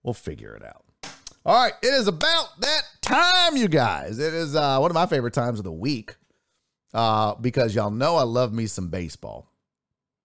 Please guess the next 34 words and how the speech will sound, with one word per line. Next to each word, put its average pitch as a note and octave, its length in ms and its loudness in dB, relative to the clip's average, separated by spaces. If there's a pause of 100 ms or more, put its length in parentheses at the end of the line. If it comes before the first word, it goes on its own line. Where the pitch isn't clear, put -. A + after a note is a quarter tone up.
(260)
And A2 680 0
you A#2 160 0
know C3 300 2
I A#2 100 2
love G#2 420 -2
talking A2+ 360 0
baseball. C#2 680 -8 (460)
And F3 160 0
there's F3 180 0
really, G3+ 600 -2
oh, D3+ 180 4 (140)
Jen E3 220 2
says D3 180 0
she's C3 100 -2
from A#2+ 140 2
Youngstown, G2+ 500 0
by C#2 160 -8
the A#1+ 100 -14
way. - 120 -16 (720)
Uh, C#2+ 260 -6
yeah, D#2+ 180 -6
so - 140 -4
there E2 160 -4
you B1+ 80 -12
go. - 200 -20 (100)
Not, A2+ 400 -4
not, B2 160 -2 (180)
is B2+ 160 0
Youngstown, E3+ 380 2
like, D3+ 120 0
right A#2+ 160 -2
outside C3 300 -4
of A#2+ 60 -10
Cleveland? A#2+ 380 -6